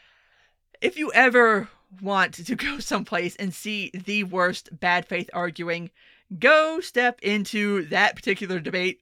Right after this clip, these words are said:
on Twitter. I, I mean, my God, <laughs> the, the things that have been said about Jesse Singal that are just absolutely not true, but just keep getting flung out there. It's like, oh, how, how,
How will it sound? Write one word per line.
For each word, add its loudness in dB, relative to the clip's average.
on 0
Twitter. 0
I, -4
I -2
mean, -6
my -2
God, -2
<laughs> -20
the, -2
the 0
things -6
that 4
have -2
been -6
said -2
about -2
Jesse -6
Singal -6
that -2
are -2
just -4
absolutely -2
not -4
true, -6
but -6
just -14
keep -12
getting -8
flung -14
out -4
there. -6
It's -10
like, -6
oh, -14
how, -2
how, -6